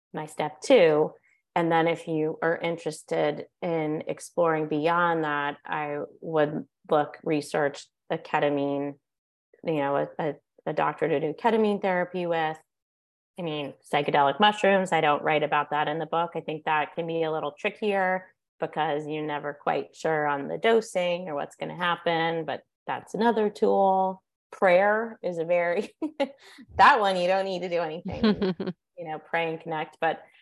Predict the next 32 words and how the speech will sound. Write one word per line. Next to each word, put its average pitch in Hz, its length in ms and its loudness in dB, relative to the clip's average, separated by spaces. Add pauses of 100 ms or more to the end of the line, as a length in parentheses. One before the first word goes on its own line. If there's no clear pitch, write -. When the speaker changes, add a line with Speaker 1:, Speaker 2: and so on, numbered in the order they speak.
(140)
Speaker 1:
I 180 160 4
also 180 540 2 (100)
recognize 160 600 -6
that 180 120 -4
there 175 120 -4
are - 40 -6
people 165 380 -4
that 175 180 0
have 156 420 2
trauma 147 560 0
around 151 600 -6
the 107 80 -6
church. - 600 -2 (120)
And 160 340 -4
Speaker 2:
Mm-hmm. 165 920 -4 (340)
Speaker 1:
so 151 480 6
if - 180 -4
that 160 300 6
is 160 160 2
a 165 60 4
trigger 180 380 2
for - 100 -4
you, 254 200 4
then, 247 340 -2 (380)
you 190 140 -4
know, 170 300 -4 (140)
s-, - 160 -20 (160)
steer - 300 0
clear - 280 2
of 220 80 2
that 151 180 4
one. 220 240 -2